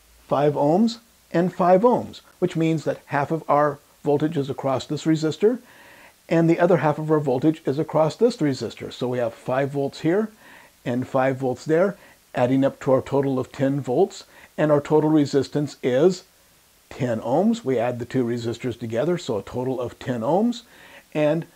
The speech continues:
now we can calculate the current. With ten ohms and ten volts, we will have one amp of current. Now we've zoomed back out a little bit, and we can see these two individual resistors, and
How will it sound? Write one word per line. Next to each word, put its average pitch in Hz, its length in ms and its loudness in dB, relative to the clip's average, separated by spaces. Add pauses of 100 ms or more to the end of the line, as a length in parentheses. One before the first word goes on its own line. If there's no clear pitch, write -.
(160)
now 165 220 4
we 156 100 4
can 151 140 -2
calculate 147 500 2
the - 80 -8
current. 190 320 0 (240)
With - 240 -6
ten 151 240 2
ohms 160 480 2 (240)
and 135 200 0
ten 139 300 0
volts, 175 380 0 (240)
we 156 80 4
will 151 160 0
have 123 440 -2 (380)
one 156 240 2
amp 190 400 2
of - 120 0
current. - 400 2 (560)
Now 160 200 6
we've 156 220 4
zoomed 165 320 6
back 139 240 2
out 240 240 6
a 220 40 8
little 123 240 2
bit, 131 300 -2 (380)
and 143 340 4
we 135 140 0
can 123 180 -4
see 147 300 2
these 131 220 -2
two 139 200 -2
individual 139 540 2
resistors, 147 720 2 (360)
and 143 360 2